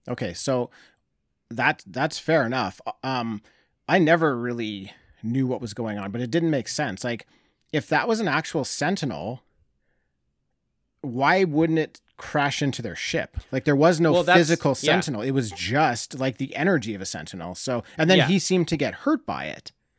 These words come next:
Speaker 1: right?
Speaker 2: Yeah.
Speaker 1: So what I think's going on there is, like, and sorry, I'll, I'll just preface it. Like, in that scene, we see from Neo's, you know, vision, you know, 'cause
Speaker 2: Yeah.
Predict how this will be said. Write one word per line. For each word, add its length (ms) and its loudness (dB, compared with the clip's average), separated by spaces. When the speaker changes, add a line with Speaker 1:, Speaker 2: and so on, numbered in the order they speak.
Speaker 1:
right? 320 -2
Speaker 2:
Yeah. 200 0
Speaker 1:
So 340 2
what 160 4
I 80 6
think's 260 -2
going 220 2
on 220 0
there 360 -4
is, 520 2
like, 160 -4
and 180 -2
sorry, 220 4
I'll, 220 0
I'll 60 -6
just 200 -4
preface 340 2
it. 140 -8
Like, 280 -6
in 140 2
that 200 2
scene, 320 -2
we 120 0
see 240 2
from 260 2
Neo's, 520 4
you 120 0
know, 280 -2
vision, 800 2
you 100 -2
know, 80 -2
'cause 160 -2
Speaker 2:
Yeah. 60 -2